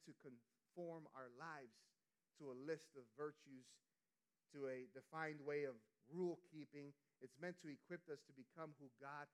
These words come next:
is calling us to be. And you know what? God is calling us to be complete. Complete.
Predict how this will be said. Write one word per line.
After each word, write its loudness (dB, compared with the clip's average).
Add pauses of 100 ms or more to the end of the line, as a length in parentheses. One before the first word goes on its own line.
(260)
is -12 (200)
calling -6
us -6
to -20
be. -8
And -18
you -16
know -10
what? -6 (400)
God -2
is -12
calling -4
us -12
to -18
be -16 (240)
complete. -20 (1120)
Complete. -10